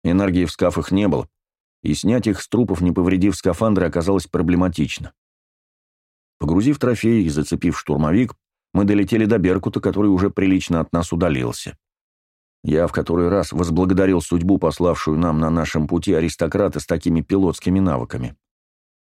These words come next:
Выгрузив добычу, мы, довольные, отправились ужинать и делиться впечатлениями с товарищами. Рассказывать девушке о трупах мы не стали, Борн нам запретил.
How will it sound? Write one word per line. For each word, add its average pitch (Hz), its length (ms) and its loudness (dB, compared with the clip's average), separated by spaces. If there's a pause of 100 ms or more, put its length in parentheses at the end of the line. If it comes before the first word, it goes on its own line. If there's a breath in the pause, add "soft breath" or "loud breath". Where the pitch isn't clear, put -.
(160)
Выгрузив 123 580 2
добычу, 101 460 2
мы, 85 180 2
довольные, 90 460 2
отправились 85 580 -2
ужинать 101 420 0
и - 20 -4
делиться 71 420 -2
впечатлениями 69 800 -4
с 65 100 -8
товарищами. 71 720 -6 (880)
Рассказывать 82 600 -2
девушке 80 460 -2
о 78 60 -2
трупах 87 380 -2
мы 78 340 -2
не 82 160 0
стали, 101 400 -2
Борн 82 320 0
нам 85 200 0
запретил. 90 500 -2